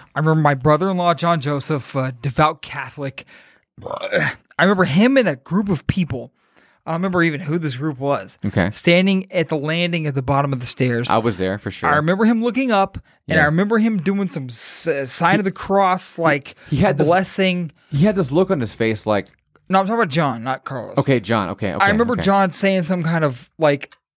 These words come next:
Speaker 1: exorcism prayer.
Speaker 2: Okay.
Speaker 1: We, uh, you were there.
Speaker 2: I was there, yeah.
Speaker 1: <laughs> I remember that.
Speaker 2: <laughs>
Speaker 1: I don't remember what he said.
Speaker 2: I should have been
Speaker 1: He
Speaker 2: there. It
Speaker 1: might
Speaker 2: was
Speaker 1: have
Speaker 2: my
Speaker 1: been going
Speaker 2: place.
Speaker 1: hubba, bubba, bubba, bubba, bubba,
Speaker 2: <laughs>
Speaker 1: but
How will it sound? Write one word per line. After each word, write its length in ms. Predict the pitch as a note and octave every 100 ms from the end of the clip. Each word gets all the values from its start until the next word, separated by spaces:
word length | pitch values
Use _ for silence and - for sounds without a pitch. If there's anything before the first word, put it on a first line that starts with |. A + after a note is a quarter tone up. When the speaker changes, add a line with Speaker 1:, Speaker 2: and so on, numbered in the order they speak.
| _
Speaker 1:
exorcism 800 | D#3 E3 - D#3+ - D#3+ C#3 C#3+
prayer. 460 | B2 C#3+ B2 F#2+ - _ _ _ _ _ _ _ _ -
Speaker 2:
Okay. 260 | - - F3+
Speaker 1:
We, 160 | F#3 F#3+ _ -
uh, 60 | - _ _ _ _
you 160 | A#3+ A3
were 120 | C4+
there. 280 | F#3+ A#2 F#2 -
Speaker 2:
I 140 | D3+
was 160 | F3+ B2
there, 220 | C#3+ A2 D2+
yeah. 340 | A2 F#2 C2+ C#2 - -
Speaker 1:
<laughs> 240 | - -
I 60 | G3+
remember 380 | C4+ D#4+ D4+
that. 360 | B3+ A#3 D#3+ B2+ _
Speaker 2:
<laughs> 80 | -
Speaker 1:
I 140 | C3 - - -
don't 120 | C4
remember 200 | D4 D#4
what 80 | D4
he 80 | B3+
said. 440 | - - B3+ F3+
Speaker 2:
I 60 | B2
should 180 | B2 C#3
have 60 | G2
been 100 | F#2
Speaker 1:
He 60 |
Speaker 2:
there. 80 | -
It 20 |
Speaker 1:
might 60 | C4
Speaker 2:
was 60 | C#4
Speaker 1:
have 60 |
Speaker 2:
my 120 | -
Speaker 1:
been 80 | B3
going 220 | A3 A3+
Speaker 2:
place. 120 | - D3+
Speaker 1:
hubba, 300 | C4+ D4 C4
bubba, 360 | C4+ B3+ A#3+
bubba, 320 | A3+ G#3 A3
bubba, 320 | G3 G#3+ G3 E3+
bubba, 160 | E3
Speaker 2:
<laughs> 220 | F3+ D3+
Speaker 1:
but 100 | -